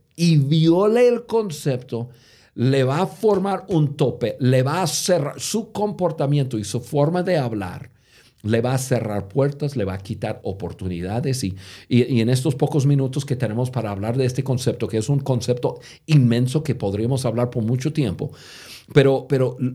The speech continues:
yo quiero enfatizar y enfatizar y enfatizar el, el valor que hay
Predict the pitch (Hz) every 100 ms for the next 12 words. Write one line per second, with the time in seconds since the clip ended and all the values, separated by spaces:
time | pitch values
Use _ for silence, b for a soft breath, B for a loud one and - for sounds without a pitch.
0 | - - 120 143 147 156 165 165 165 110
1 | 110 117 101 143 143 123 95 95 98 95
2 | 127 131 101 98 92 95 - 123 123 -
3 | 104 101 98 110 92 98 98 95 117 151
4 | 180 185 - - _ _ _ - 139 -
5 | - 120 90 80 95